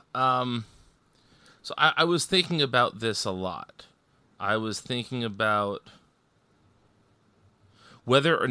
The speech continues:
like, so if, if last night's game had gone and the Mets had won ten to four, and then today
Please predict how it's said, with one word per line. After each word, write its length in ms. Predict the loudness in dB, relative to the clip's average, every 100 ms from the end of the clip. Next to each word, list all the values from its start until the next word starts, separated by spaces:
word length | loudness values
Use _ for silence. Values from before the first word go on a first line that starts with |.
| 0
like, 180 | -2 0
so 240 | 0 0 -2 _
if, 260 | -4 -4 -6 -10
if 180 | -8
last 320 | 0 0 2 6
night's 240 | 6 6
game 360 | 4 4 6 2
had 260 | 2 2
gone 580 | 6 8 10 8 6 2 -4 _ _ _ _ _ _ -20 -14 -2
and 160 | 2 4
the 40 |
Mets 280 | 6 6 4
had 100 | 0
won 500 | 4 6 6 4 0 -4
ten 260 | 2 2
to 60 | 2
four, 480 | -2 -8 -8 -12 -16 _ _ _ _ _ _ _ _ _ _ _
and 220 | 2 2 4
then 160 | 2
today 960 | 0 -2 -2 6 6 6 4 2 0